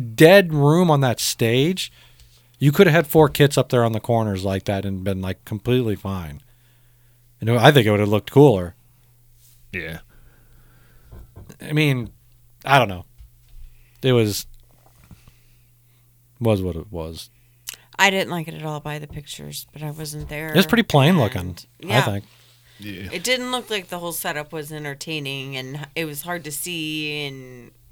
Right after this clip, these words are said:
Speaker 3: like you guys said.
Speaker 1: Yeah, we couldn't see
Speaker 3: Everybody was,
Speaker 1: shit.
Speaker 3: everybody was split up,
Speaker 2: Uh-huh.
Speaker 3: and, you know, you guys just weren't entertained by the band itself.
Speaker 2: But then they played the song Fuel.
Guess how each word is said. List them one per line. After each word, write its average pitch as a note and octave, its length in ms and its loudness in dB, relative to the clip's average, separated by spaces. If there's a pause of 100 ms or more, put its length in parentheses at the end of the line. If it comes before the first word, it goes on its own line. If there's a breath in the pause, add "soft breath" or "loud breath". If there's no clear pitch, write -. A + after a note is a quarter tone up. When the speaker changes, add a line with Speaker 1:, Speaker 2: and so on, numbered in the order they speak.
(2000 soft breath)
Speaker 3:
like F3 200 -4
you D#3+ 80 -12
guys D3+ 220 -2
said. A#2 420 -8
Speaker 1:
Yeah, C3+ 320 10
we D3+ 80 10
couldn't C3+ 180 6
see - 60 4
Speaker 3:
Everybody A2+ 40 2
was, G#2 80 2
Speaker 1:
shit. A2+ 480 6 (180)
Speaker 3:
everybody F#3+ 380 -4
was E3 120 -8
split D#3+ 400 -6
up, E3 560 -2
Speaker 2:
Uh-huh. G2+ 140 -4
Speaker 3:
and, C3 580 -10 (320)
you F3 160 -10
know, C3+ 460 -12
you D3+ 160 -14
guys D#3 220 -6
just D3 240 -14
weren't E3+ 680 -10
entertained D3+ 1000 -10
by C#3+ 760 -12 (100)
the C#3+ 80 -14
band C3+ 720 -12
itself. - 800 -18 (840 soft breath)
Speaker 2:
But F2+ 100 -10
then G#2 100 -4
they F#2 100 -4 (140)
played G2 220 -6
the F2 60 -12
song E2+ 260 -6
Fuel. G#2+ 480 -6